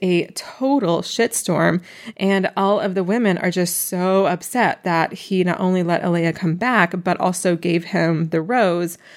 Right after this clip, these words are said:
after their football date. And I definitely <laughs> understand why they'd be frustrated. I'd probably be really frustrated as well. But I think that he just sometimes has these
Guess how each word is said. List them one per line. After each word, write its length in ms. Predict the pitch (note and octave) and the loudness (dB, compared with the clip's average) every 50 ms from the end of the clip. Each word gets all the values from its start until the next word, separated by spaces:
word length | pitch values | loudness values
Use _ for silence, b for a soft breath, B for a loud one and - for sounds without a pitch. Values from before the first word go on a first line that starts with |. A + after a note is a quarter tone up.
| B B B B - | B B B B -2
after 680 | - F#3 F#3 F3+ - - F#3+ F3+ F3 F3 E3+ E3+ D#3+ - | 0 0 0 -2 -4 -4 -2 0 0 2 0 0 -2 -4
their 640 | - F3+ E3 F#3 F3 E3+ E3 D#3 D#3+ D#3+ D#3+ D#3+ - | -6 -4 0 0 2 2 2 2 2 2 0 -2 -2
football 420 | - - - F#3 F3+ - D#3 C#3+ - | -2 0 0 0 2 2 0 0 0
date. 340 | - - - - G3+ - - | 0 0 0 0 0 -2 -2
And 360 | - G#3 G3+ G3 F#3+ F#3+ - - | -2 0 0 2 0 0 -2 -2
I 340 | - F3+ F3+ F3 F3 F3+ F3 F3+ | 0 0 2 2 2 0 0 -2
definitely 500 | - E3+ E3 - - A3 G#3+ G3+ A3+ G3+ | -4 -6 -6 -6 -8 -4 -2 0 0 2
<laughs> 20 | |
understand 520 | G3+ G3 G3 F#3+ - - F3+ F3 F3+ F3+ - | 2 2 0 0 0 0 0 0 0 0 -2
why 380 | - E3+ F3 E3 E3 E3 E3 E3 | -4 -4 0 2 2 2 2 2
they'd 160 | D#3+ E3+ D#3+ | 2 0 0
be 120 | D3+ D#3+ | 2 0
frustrated. 480 | D#3+ - - D#3 - - D#3+ E3 F3 F3 - | 0 0 -2 -4 -2 0 2 2 2 2 2
I'd 120 | F3 E3+ | 0 -2
probably 300 | - - F3 D#3+ E3 E3 | 0 0 0 2 2 0
be 300 | D#3+ - D#3+ D#3 D#3 D#3+ | 0 0 0 0 0 0
really 260 | - F3 E3+ D#3+ E3 | 0 0 2 2 2
frustrated 680 | D#3+ - E3+ E3 - - - D#3+ D#3+ E3+ D#3 D3+ D#3 - - - | 0 0 -2 -4 -2 -2 -2 0 0 2 2 0 0 -2 -4 -2
as 380 | - D#3 D#3 D3+ D3 D#3+ E3+ E3+ | 0 2 2 2 0 -2 -4 -6
well. 380 | F3+ B3 B3+ F#3+ D#3 D#3+ F3 - _ _ _ _ _ _ B B B B B B B B - | -2 0 0 2 2 0 -2 -6 _ _ _ _ _ _ B B B B B B B B -2
But 120 | A3 G#3+ | 0 0
I 100 | F#3+ G#3 | 2 0
think 240 | G3+ - A#3 G#3+ - | 0 -2 -6 -2 -2
that 120 | G#3+ F#3 | -2 -2
he 140 | G3 - A3 | 0 -2 -2
just 180 | F3+ G3 F#3+ - | -2 -2 0 0
sometimes 400 | G3+ F3 F3 - F#3+ F3 E3+ - | -2 -2 0 0 0 0 0 0
has 200 | F#3+ E3+ F3 F3 | 0 -2 0 0
these 340 | E3+ E3 D#3+ D#3 D#3 - | 0 0 0 -2 -4 -10